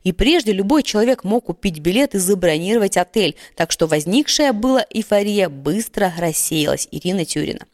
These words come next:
Мнения экспертов подтверждаются данными опросов россиян.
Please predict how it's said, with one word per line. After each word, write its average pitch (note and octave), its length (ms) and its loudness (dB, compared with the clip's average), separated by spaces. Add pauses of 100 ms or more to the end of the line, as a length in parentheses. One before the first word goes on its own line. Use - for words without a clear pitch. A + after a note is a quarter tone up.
(160)
Мнения D#4+ 360 4
экспертов - 640 -2
подтверждаются F#3+ 720 0
данными F#3+ 500 2
опросов D#3+ 520 -4
россиян. F#3+ 520 0